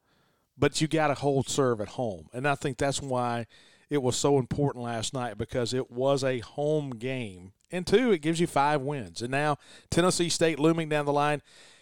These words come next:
you pretty much set yourself up. You don't wanna put anything, you know, in the win column yet, but if we lose to Tennessee State, we got problems.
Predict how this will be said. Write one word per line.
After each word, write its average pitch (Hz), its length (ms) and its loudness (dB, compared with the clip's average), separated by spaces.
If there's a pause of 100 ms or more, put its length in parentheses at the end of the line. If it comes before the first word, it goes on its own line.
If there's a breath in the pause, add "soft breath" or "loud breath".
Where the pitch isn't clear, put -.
you 156 120 -2
pretty - 200 6
much 180 160 2
set - 300 2
yourself 139 420 2
up. 98 240 -2 (460)
You 147 80 -2
don't 151 160 2
wanna 147 140 2
put 147 180 4
anything, 127 720 -2
you 135 100 -6
know, 120 160 2
in 139 120 0
the 135 60 -2
win 143 240 -2
column 127 380 0
yet, 113 260 0
but 135 100 -4
if - 300 -6 (160)
we 139 80 0
lose 139 220 4
to 113 100 -8
Tennessee 127 380 0
State, 131 320 2
we 117 80 -8
got 117 120 -4
problems. 104 640 -2